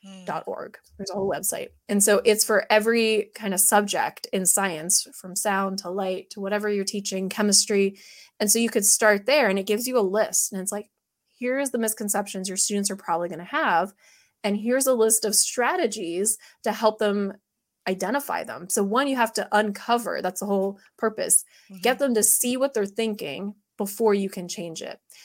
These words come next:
Speaker 1: Because if you're just giving them information and they're just writing it down, they're really not making sense of it.
Speaker 2: Yeah, you're right. They're not really gonna
Speaker 1: Yeah.
Speaker 2: let go of what they, you know, you have
Speaker 1: Yeah.
Speaker 2: to unlearn. They have to unlearn first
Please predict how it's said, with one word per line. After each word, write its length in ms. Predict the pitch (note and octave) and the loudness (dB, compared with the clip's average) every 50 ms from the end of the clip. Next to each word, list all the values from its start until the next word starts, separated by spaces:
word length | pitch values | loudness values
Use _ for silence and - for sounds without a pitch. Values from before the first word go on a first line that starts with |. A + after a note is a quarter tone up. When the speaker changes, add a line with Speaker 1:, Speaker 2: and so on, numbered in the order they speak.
| - _ - | -20 _ -6
Speaker 1:
Because 220 | G#3 G3+ G#3 G3 | -2 0 2 2
if 120 | G3+ G3 A3+ | 2 0 0
you're 100 | C4 D4 | -2 0
just 220 | D4 D#4 C4 A3+ | 0 0 0 2
giving 260 | G#3 G#3 G3 G#3+ A3+ | 2 2 2 4 2
them 120 | A#3 A3 G#3 | 2 2 2
information 680 | G3+ G3+ - G3 F#3 F#3+ G3 G3 - - B3 A#3+ A3+ | 0 -2 -2 -4 -4 -4 -4 -4 -2 -2 0 0 2
and 100 | G#3+ G3+ | 0 0
they're 100 | F#3+ G3 | 0 -2
just 180 | F#3+ G3+ G3 G3+ | -2 -4 -4 -6
writing 400 | F#3 F#3 F3+ F#3 F#3+ A3 A3 G#3 | -6 -6 -4 -2 -2 -2 -2 -2
it 100 | G3 G#3 | -2 -2
down, 400 | G3+ E3+ E3+ F#3+ G#3+ B3+ C4 - _ _ _ _ _ _ - | -2 0 0 2 0 0 -2 -4 _ _ _ _ _ _ -4
they're 200 | G3+ G#3 B3 C#4+ | -2 -2 0 0
really 260 | D#4 E4 F4 F4+ E4 | 0 -2 -2 0 0
not 180 | C#4 B3+ A3+ G#3+ | 2 2 2 2
making 340 | G#3+ G#3 G#3 A#3 F#3+ F3+ | 2 0 0 -2 -4 -4
sense 320 | F#3+ - - E3+ F3 G3+ - | -4 -4 -4 -4 -4 -4 -4
of 140 | - - - | -4 -4 -6
it. 180 | - - - _ _ _ _ _ _ _ _ _ _ _ _ _ _ _ _ _ _ _ _ _ - | -10 -12 -14 _ _ _ _ _ _ _ _ _ _ _ _ _ _ _ _ _ _ _ _ _ -14
Speaker 2:
Yeah, 100 | F#3+ F#3 E3+ | -12 -12 -10
you're 160 | D#3+ D#3+ D#3 | -10 -8 -4
right. 240 | D#3 D3+ C#3+ C#3+ - _ _ _ _ _ _ _ _ _ _ _ _ _ _ _ _ _ _ - | -2 -2 -2 -2 -4 _ _ _ _ _ _ _ _ _ _ _ _ _ _ _ _ _ _ -18
They're 100 | F3 F3 | -12 -10
not 140 | E3+ D3+ - | -10 -10 -10
really 160 | E3 E3 D#3+ | -10 -10 -8
gonna 160 | D3+ E3 D#3+ D#3+ | -8 -8 -8 -8
Speaker 1:
Yeah. 120 | D#3 D#3 D#3 - - | -8 -8 -10 -12 -10
Speaker 2:
let 280 | E3 E3 D#3 - - D#3+ | -4 -2 -2 -2 -2 -4
go 280 | - D#3 D3+ D#3 D3+ - | -6 -4 -4 -6 -8 -10
of 100 | - E3 | -10 -12
what 140 | - F3 - - | -14 -14 -12 -8
they, 320 | - D#3 - - F3+ F#3 - _ _ _ _ _ _ _ _ _ | -6 -6 -6 -6 -8 -12 -16 _ _ _ _ _ _ _ _ _
you 80 | - G#3+ | -10 -8
know, 60 | G#3 - | -8 -6
you 140 | G#3 A3 A3+ | -6 -6 -6
have 80 | G#3+ A3+ | -4 -2
Speaker 1:
Yeah. 100 | G#3 G3+ - F3+ F#3 | 0 0 2 2 0
Speaker 2:
to 60 | G#3 | 0
unlearn. 360 | G#3+ G3+ F3+ E3 D#3+ D#3 D#3 D#3+ | 0 0 -2 -2 -2 -2 -6 -10
They 60 | F3+ | -10
have 100 | G#3 - | -6 -4
to 100 | - - - - | -4 -2 0 0
unlearn 520 | G#3+ A3 A3+ A3 G#3+ G3+ F#3+ F3 E3+ E3+ | -2 -2 -2 -4 -2 -2 -2 -2 -4 -6
first 640 | - F#3+ E3+ - F3 - - - - - - - - | -6 -6 -4 0 2 4 4 4 4 4 2 0 -4